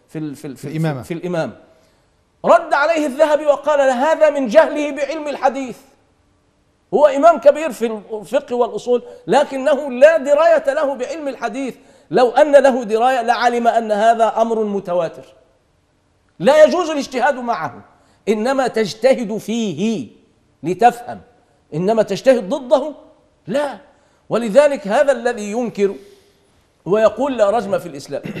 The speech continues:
Speaker 1: <clears throat> هل تدري أن هذا، هذا العنوان لغة خطأ؟ من لغة، من حيث اللغة،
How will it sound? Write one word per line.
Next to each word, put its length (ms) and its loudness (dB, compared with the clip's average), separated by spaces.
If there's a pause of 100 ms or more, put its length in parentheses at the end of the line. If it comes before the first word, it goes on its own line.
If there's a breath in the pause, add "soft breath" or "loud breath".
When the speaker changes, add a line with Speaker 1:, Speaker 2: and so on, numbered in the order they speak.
(120)
Speaker 1:
<clears throat> 300 -16
هل 160 -8
تدري 340 -4
أن 140 -6
هذا، 460 -6
هذا 260 -6
العنوان 540 -8 (340)
لغة 420 -4
خطأ؟ 500 -10 (1000)
من 160 -14
لغة، 240 -4
من 160 -10
حيث 260 -8
اللغة، 260 -12